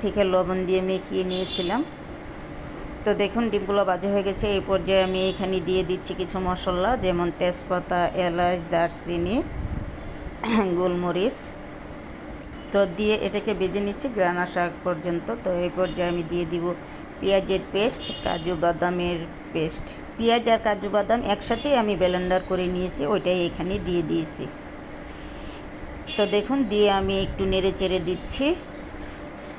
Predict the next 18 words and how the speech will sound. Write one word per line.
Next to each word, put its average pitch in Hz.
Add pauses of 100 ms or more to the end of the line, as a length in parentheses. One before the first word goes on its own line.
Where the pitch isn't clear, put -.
(160)
কারণ 185 (300)
আপনারাও 208
নেড়ে 214
চেড়ে 214
দিবেন, 208
না 190
হলে 185
নিচে 180
লেগে 180
যাবে, 180 (560)
আর 175
লেগে 220
গেলে 247
খেতে 247
ভালো 190
লাগবে 175
না। 185 (4000)
তো 214